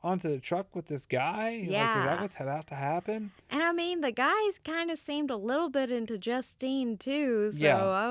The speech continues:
Speaker 2: was like,
Speaker 1: What
Speaker 2: "Ugh,
Speaker 1: kinda
Speaker 2: are we fixing
Speaker 1: weird,
Speaker 2: to see a
Speaker 1: yeah.
Speaker 2: weird threesome or
Speaker 1: Yeah.
Speaker 2: something?" But no, like, um, as he's talking, she's still devouring this sandwich like a mad
Speaker 1: Yeah.
Speaker 2: woman.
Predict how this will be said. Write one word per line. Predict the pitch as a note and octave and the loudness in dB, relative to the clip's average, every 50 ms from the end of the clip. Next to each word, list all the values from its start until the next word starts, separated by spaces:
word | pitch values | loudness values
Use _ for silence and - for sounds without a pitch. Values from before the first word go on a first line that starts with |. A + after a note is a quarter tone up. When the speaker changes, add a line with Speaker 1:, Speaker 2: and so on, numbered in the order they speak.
| B3+ B3 | 0 -2
Speaker 2:
was | B3 A3 - | -2 -4 -2
like, | A#3 G#3 G3 F#3 F3 E3 | -2 0 0 0 -2 -2
Speaker 1:
What | E3+ F3+ | -2 0
Speaker 2:
"Ugh, | A3 C4+ C#4 A#3+ | 0 0 2 2
Speaker 1:
kinda | G#3 G3 G3 | 2 2 2
Speaker 2:
are | |
we | G3 A3 C4+ D4+ | 2 0 0 0
fixing | - - - D#4+ D4+ C#3+ A#3 | 0 0 0 0 0 0 0
Speaker 1:
weird, | A3 G3+ F#3+ | -2 -4 -4
Speaker 2:
to | |
see | - - B3+ C4 C4+ B3+ | -4 -4 -4 -2 0 0
a | A3 F#3+ | 0 0
Speaker 1:
yeah. | F3+ | 0
Speaker 2:
weird | G3+ A3+ B3 B3+ B3+ B3 G#3 - - | 0 0 0 0 -2 -2 -4 -6 -6
threesome | A#3 B3 C4 D4 D4 - - D4+ D#4 D#4 | -4 -4 -2 -4 -6 -6 -8 -8 -6 -4
or | D#4 D#4 | -4 -2
Speaker 1:
Yeah. | - C#3 C#3 C3 B2 A2+ | 0 2 2 2 2 0
Speaker 2:
something?" | G#2 - D#4+ D#4+ D#4+ E4 - _ _ - - - - - - - - - - - _ _ | -2 -4 -8 -8 -8 -10 -14 _ _ -20 -20 -20 -20 -20 -20 -20 -20 -20 -20 -20 _ _
But | - C4+ C#4 | 2 4 4
no, | C4+ C4 B3+ B3 A#3 A#3+ A#3 A#3 A#3 | 6 6 6 8 8 6 6 4 2
like, | A3+ G#3+ G3 G3+ G#3 - | 2 2 2 2 2 0
um, | A3+ G3 F#3+ F#3+ F#3+ F#3+ F#3+ F#3+ F#3+ F#3+ G#3 G3 - - _ _ _ - _ - | 0 2 2 4 4 4 2 2 0 -2 -4 -8 -8 -14 _ _ _ -20 _ 6
as | A#3+ B3+ C4+ C#4+ C4+ | 6 6 6 4 0
he's | C4 C4 B3+ C4 - | -2 -2 -2 -2 -4
talking, | - - A#3+ G#3 G#3 G#3 - A3 G#3+ G#3 G3+ G3+ G3 G3 G3 G3 G3 - - - - | -4 -6 -4 -2 -4 -4 -2 -2 -2 0 0 0 -2 -2 -4 -4 -6 -8 -12 -16 -16
she's | - - - A#3+ A#3 A#3 A3+ - | -12 -8 -6 -4 -4 -4 -6 -8
still | - - - A#3+ A#3 A3+ | -12 -4 0 2 2 2
devouring | G3 G#3+ F#3+ F3+ F#3+ F#3 G3 G#3 A3 A3+ A3+ A3 G#3+ G#3+ | 2 0 0 2 2 4 4 4 4 4 2 2 0 0
this | G3+ G3+ - | -2 -2 -4
sandwich | - - G#3+ G3 G3+ G#3 G#3 G3+ G3 - - | -4 -4 -2 0 0 0 -2 -2 -4 -6 -6
like | G#3+ G3 F#3+ F3+ | -4 -4 -2 -2
a | G3 | -2
mad | F3+ F3+ F3+ F#3+ G3+ G#3+ G#3+ G#3 F#3 F3 F3 F#3 F3+ | -4 0 2 4 4 6 4 4 2 2 2 2 4
Speaker 1:
Yeah. | F3 A#2+ C3 B2+ F3+ F#3 | 6 6 6 6 6 4
Speaker 2:
woman. | F#3+ | 0